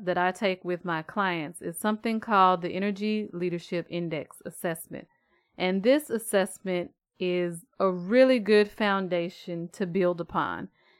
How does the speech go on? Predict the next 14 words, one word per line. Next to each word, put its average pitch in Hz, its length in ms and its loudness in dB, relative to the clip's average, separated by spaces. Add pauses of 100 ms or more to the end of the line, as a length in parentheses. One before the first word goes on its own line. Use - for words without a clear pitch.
(100)
It 262 200 4
gives 240 320 2
you 233 80 4
your 214 200 4
average 190 400 4
resonating 180 800 0
level 160 440 2
of 175 140 -2
energy. 190 520 -2 (240)
So 208 300 8
on 208 220 8
a 202 280 2 (260)
normal 240 480 6
day, 180 400 2